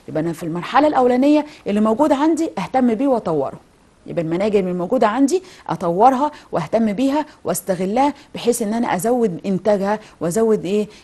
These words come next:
الاستخراج اللي بيست-، المعادن منها. جميل؟ طيب، وكمان مش بس كده، لا، أبحث بقى عن مصادر جديدة، أبتدي أبحث عن مناجم أخرى بحيث إن أنا يبقى عندي إيه؟ ز-، أت-، أتسع أفقيًا ورأسيًا في عملية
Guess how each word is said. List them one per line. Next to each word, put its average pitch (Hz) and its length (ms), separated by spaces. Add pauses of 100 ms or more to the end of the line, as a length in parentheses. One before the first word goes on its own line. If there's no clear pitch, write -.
الاستخراج 185 720
اللي 180 160
بيست-، 175 460
المعادن 170 600
منها. 143 300 (480)
جميل؟ 233 360 (260)
طيب، 135 180 (160)
وكمان 294 540 (200)
مش 190 160
بس 285 340
كده، 330 320 (180)
لا، 202 100
أبحث 220 520
بقى 247 220
عن 165 120
مصادر 220 380
جديدة، 311 440 (320)
أبتدي 208 340
أبحث 190 320
عن 165 140
مناجم 220 380
أخرى 226 360 (280)
بحيث 226 280
إن 202 120
أنا 226 160
يبقى 170 240
عندي 214 220
إيه؟ 208 180 (260)
ز-، 156 160
أت-، - 340
أتسع 220 460 (400)
أفقيًا 277 500
ورأسيًا 220 600
في 214 280
عملية 165 380